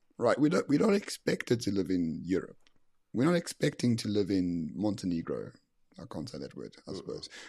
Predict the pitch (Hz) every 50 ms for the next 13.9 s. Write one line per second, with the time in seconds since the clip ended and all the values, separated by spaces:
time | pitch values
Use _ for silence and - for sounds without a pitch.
0 | - _ - 160 175 185 175 - - - 156 156 - - 143 131 123 120 117 113
1 | 110 110 104 101 95 95 98 92 - - - 87 82 78 73 78 80 82 - -
2 | 95 87 80 80 80 78 - - 85 80 73 73 76 69 - - - - - -
3 | - - - _ _ 143 139 117 98 - - 156 151 151 139 120 117 120 - -
4 | - - - _ _ - - - - - 143 139 139 127 - - 98 113 110 107
5 | 101 - - _ - 127 - - - - - - - - _ _ _ _ _ _
6 | _ - - - - 139 175 190 180 180 175 160 165 151 139 123 - _ - -
7 | 120 123 135 127 127 139 143 139 131 127 120 120 120 117 - - 135 131 123 -
8 | 113 110 107 98 104 107 107 107 107 107 - - _ _ _ _ _ - 120 120
9 | - 117 107 95 - _ _ - 143 143 - - 95 90 - 117 107 113 107 101
10 | 110 107 107 101 98 98 110 110 104 87 - 98 - - 101 90 85 - - 131
11 | 107 71 65 - - - - - 95 95 - 113 110 101 - - - 104 95 90
12 | 80 - 95 87 - 85 107 104 92 85 - 95 92 90 - 80 71 76 - _
13 | _ _ _ _ - - - - - - - _ _ - 139 139 139 -